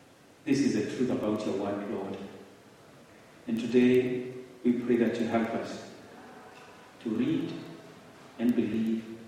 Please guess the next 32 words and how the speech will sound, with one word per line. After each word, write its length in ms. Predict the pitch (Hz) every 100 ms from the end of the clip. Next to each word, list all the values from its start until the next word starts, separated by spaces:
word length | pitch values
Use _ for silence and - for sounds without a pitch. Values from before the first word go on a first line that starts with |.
| - - - -
and 160 | 110
practice 360 | 117 107 110 101
your 100 | 92
word. 280 | 95 95 95 - - - - - - - - - - - - - -
Because 300 | 120 123 117
it's 100 | 110
only 200 | 131 135
in 120 | 139 120
your 100 | 104
word 360 | 104 104 104 104 - - - - - - - - - - -
where 120 | 117 104
you 260 | 95 95
are. 240 | 101 101 101 - - - - - - - - - - - -
It's 140 | -
only 180 | 277 269
your 160 | 247 220
word 520 | 233 240 240 - - - - - - - - - - - - -
that 160 | 107 113
binds 380 | 120 117 -
you 540 | 117 123 127 - - -
in 120 | 120 104
your 80 | 98
promises. 840 | 120 113 113 110 101 - - - - - - - - - - - - -
And 80 | 113
it's 100 | 110
only 180 | 127 131
in 140 | 123 107
your 100 | 104
word 320 | 110 104 107 - - - - - - - -
we 100 | 120
have 420 | - 110 107 -
life, 380 | 117 120 120